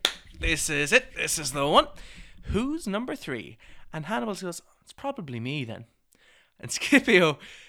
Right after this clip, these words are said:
in a certain amount of Roman arrogance and a little bit of disbelief, is kind of like, "Well, hold on a second. I've beaten you in a battle. Uh, where would you rank yourself <laughs> if you'd actually beaten me? As in, I should have third slot.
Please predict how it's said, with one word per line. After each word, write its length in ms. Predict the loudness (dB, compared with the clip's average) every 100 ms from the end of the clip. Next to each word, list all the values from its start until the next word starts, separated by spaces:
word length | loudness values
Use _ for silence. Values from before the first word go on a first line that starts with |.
| _
in 140 | -8 -4
a 60 |
certain 300 | -2 -2 2
amount 260 | 4 4 4
of 280 | 0 0 2
Roman 400 | 2 2 0 -2
arrogance 600 | 0 2 2 2 -2 -4
and 260 | -6 -6 -8
a 40 |
little 180 | -8 -6
bit 100 | -6
of 80 | -4
disbelief, 640 | -4 -4 -6 -10 -10 -12
is 80 | -16
kind 160 | -14 -10
of 80 | -6
like, 200 | -6 -8
"Well, 460 | -6 -2 0 -2 -8 -20 -20
hold 200 | -10 -4
on 100 | -2
a 60 | -2
second. 480 | -4 -4 -6 -10 -14 _ _ _ _ _ _ _ 0
I've 380 | 2 2 -2 _
beaten 300 | -6 -4 -4
you 160 | -4 -4
in 80 |
a 60 | -4
battle. 420 | -2 -4 -6 -16 _
Uh, 300 | -6 -4 -4
where 220 | -2 0 0
would 160 | -2
you 100 | -4 -2
rank 280 | -2 -4
yourself 500 | -4 0 2 2 -2 -10
<laughs> 160 | -10
if 140 | -8 -2
you'd 140 | 2
actually 380 | 4 2 -4 -8
beaten 420 | -8 -10 -10 -10
me? 340 | -6 -4 -6 -14 -20 -14 -8
As 140 | -2
in, 240 | -2 -2 -8 _ -2
I 160 | 0 0
should 180 | -2 -4
have 180 | -4
third 240 | -4 -6 -4
slot. 320 | -6 -6